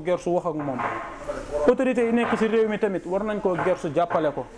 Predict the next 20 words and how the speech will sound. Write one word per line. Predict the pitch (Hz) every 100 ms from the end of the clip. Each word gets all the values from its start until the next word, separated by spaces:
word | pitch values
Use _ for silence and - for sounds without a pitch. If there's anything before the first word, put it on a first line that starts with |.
| - 220 -
Parce | -
que | 160
gisoon | 160 214 196
nañ | 190 170
fi | 165
kaaw | 180 170
Sa | 151 160
Kajoor, | 151 151 139 127 - - - - - - - - -
gis | 151 156
nañ | 196 190
fi | 185
kaaw | 190 180
Jules | 165 180
Baldé | 170 170
Junior | 156 170 156
ak | 185 -
kaaw | 202 175 202
keneen | 196 185
ak | 175 -
keneen. | 170 147